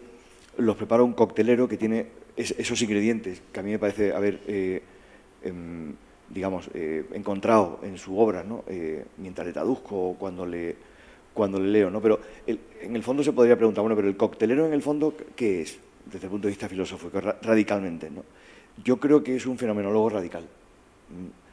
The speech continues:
Eh, y eso es una de las cosas en las que se nota, y eso me permite responder mejor quizás a la pregunta de Eduardo, supongo que tiene que ver con, con su tema de mañana, es que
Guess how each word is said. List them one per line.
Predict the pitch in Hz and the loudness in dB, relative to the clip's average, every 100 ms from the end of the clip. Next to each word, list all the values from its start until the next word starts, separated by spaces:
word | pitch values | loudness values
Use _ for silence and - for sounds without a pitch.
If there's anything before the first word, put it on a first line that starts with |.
| - - - - | -20 -20 -20 -6
Eh, | 107 98 98 | 0 2 2
y | 113 117 | 2 2
eso | 123 | 2
es | 123 | 0
una | 131 | 4
de | 143 | 4
las | 127 | 2
cosas | 135 135 | 0 0
en | |
las | 123 | 0
que | 120 | 0
se | 113 | 2
nota, | 127 120 - - - - - - | 2 0 -4 -10 -20 -20 -20 -14
y | 101 | -8
eso | 101 | -4
me | 110 | -4
permite | 101 107 113 | -4 -4 -2
responder | 95 - 101 104 | -2 -4 -6 -4
mejor | 95 110 98 | -4 -8 -10
quizás | 98 107 | -10 -10
a | 92 | -6
la | 87 | -6
pregunta | 82 95 98 | -6 -6 -4
de | 98 | 0
Eduardo, | 101 104 95 - - - - - - | 2 0 -2 -10 -20 -20 -20 -20 -20
supongo | - 85 85 | -14 -8 -8
que | |
tiene | 87 87 | -6 -6
que | |
ver | 87 90 | -6 -6
con, | 87 87 | -10 -12
con | 90 | -14
su | 92 | -12
tema | 92 92 | -8 -6
de | 92 | -6
mañana, | 92 95 98 - - - - - - | -4 -6 -8 -12 -18 -20 -20 -20 -6
es | 110 113 | -2 -2
que | - 123 123 120 | -2 2 2 2